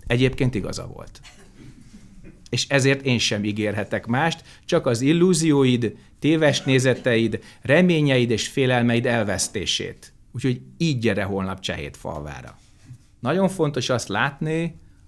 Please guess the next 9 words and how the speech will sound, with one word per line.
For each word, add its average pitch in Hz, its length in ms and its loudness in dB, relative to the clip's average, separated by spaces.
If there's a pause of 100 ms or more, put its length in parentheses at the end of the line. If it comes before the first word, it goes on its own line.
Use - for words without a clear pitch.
hogy 110 220 -2
a 101 400 -4 (360)
tiszta, - 720 -2
tükörszerű 110 680 -2
tudat 110 380 -4
működése 110 880 -2
az 101 240 -8
előfeltétele 98 1000 -4
annak, 127 600 -4